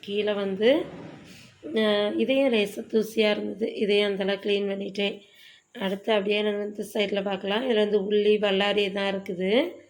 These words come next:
இந்த பக்கம் வந்து கீழே வந்து கொஞ்சம் சாதனங்கள் இருந்ததுல்ல, அதெல்லாம் எடுத்துட்டு, இப்ப வந்து எண்ணெய்லாம் எடுத்து ஊத்தி வச்சுட்டேன். எண்ணெய்லாம் தீர்ந்துடுச்சு.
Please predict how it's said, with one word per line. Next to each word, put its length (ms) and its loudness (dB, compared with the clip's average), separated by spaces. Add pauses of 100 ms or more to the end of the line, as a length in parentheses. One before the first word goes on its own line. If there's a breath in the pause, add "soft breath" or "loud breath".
(840 soft breath)
இந்த 160 0
பக்கம் 260 -2
வந்து 220 -2
கீழே 300 2
வந்து 640 0
கொஞ்சம் 240 0
சாதனங்கள் 640 2
இருந்ததுல்ல, 760 0
அதெல்லாம் 400 0
எடுத்துட்டு, 800 2 (440 loud breath)
இப்ப 260 -2
வந்து 280 2
எண்ணெய்லாம் 600 4
எடுத்து 500 6
ஊத்தி 40 0
வச்சுட்டேன். 500 0
எண்ணெய்லாம் 440 0
தீர்ந்துடுச்சு. 920 2